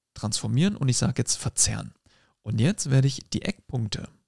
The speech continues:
von meiner Fläche auf die Eckpunkte meiner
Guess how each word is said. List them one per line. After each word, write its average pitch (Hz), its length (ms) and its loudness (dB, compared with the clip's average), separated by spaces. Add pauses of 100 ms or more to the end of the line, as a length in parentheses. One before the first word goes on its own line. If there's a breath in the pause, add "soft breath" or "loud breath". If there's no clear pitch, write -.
(640)
von 175 240 -2
meiner 165 260 4
Fläche - 380 -2
auf - 140 -8
die - 160 -14
Eckpunkte 147 640 -2 (1200)
meiner 113 600 0